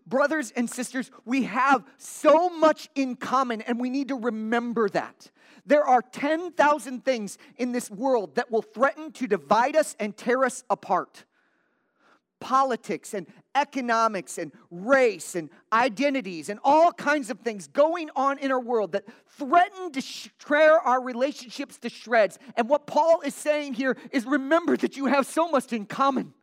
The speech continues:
You have the same Savior. You have the same experience of His work in your life.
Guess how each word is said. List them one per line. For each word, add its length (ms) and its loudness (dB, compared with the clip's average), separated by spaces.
You 120 6
have 120 6
the 60 0
same 480 2
Savior. 540 0
You 120 4
have 100 4
the 80 -4
same 500 2
experience 760 -6
of 80 -2
His 400 -2
work 400 -2
in 360 -4
your 400 2
life. 340 2